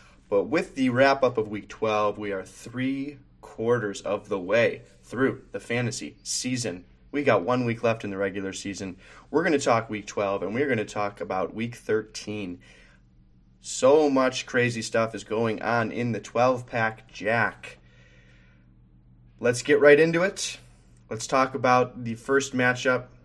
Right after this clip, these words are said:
It's gonna be Tommy versus Kyle. We're not gonna spend much time on it because it was an irrelevant matchup for all intents and purposes. Uh, Kyle took me down, thirteen thousand six hundred four to my eleven thousand four hundred twenty-two.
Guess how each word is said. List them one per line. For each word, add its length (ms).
It's 100
gonna 160
be 200
Tommy 380
versus 340
Kyle. 680
We're 120
not 220
gonna 140
spend 240
much 200
time 280
on 140
it 60
because 280
it 100
was 300
an 420
irrelevant 480
matchup 460
for 100
all 120
intents 300
and 100
purposes. 640
Uh, 540
Kyle 220
took 160
me 100
down, 260
thirteen 300
thousand 260
six 200
hundred 300
four 300
to 140
my 140
eleven 280
thousand 280
four 220
hundred 180
twenty-two. 580